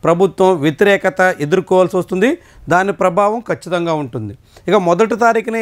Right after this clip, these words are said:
ఇస్తామని చెప్పిన జీతాలు కూడా అక్టోబర్ నెలలోనే ఆలస్యమయ్యాయి.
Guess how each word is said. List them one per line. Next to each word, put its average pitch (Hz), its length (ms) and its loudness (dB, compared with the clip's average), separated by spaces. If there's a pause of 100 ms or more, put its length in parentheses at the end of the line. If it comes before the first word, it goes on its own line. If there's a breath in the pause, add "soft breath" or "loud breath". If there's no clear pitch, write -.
ఇస్తామని 208 380 -4
చెప్పిన 208 200 -2 (100)
జీతాలు 202 420 2
కూడా 190 180 2 (400 soft breath)
అక్టోబర్ 220 460 0
నెలలోనే 208 360 -2 (180)
ఆలస్యమయ్యాయి. 160 560 -4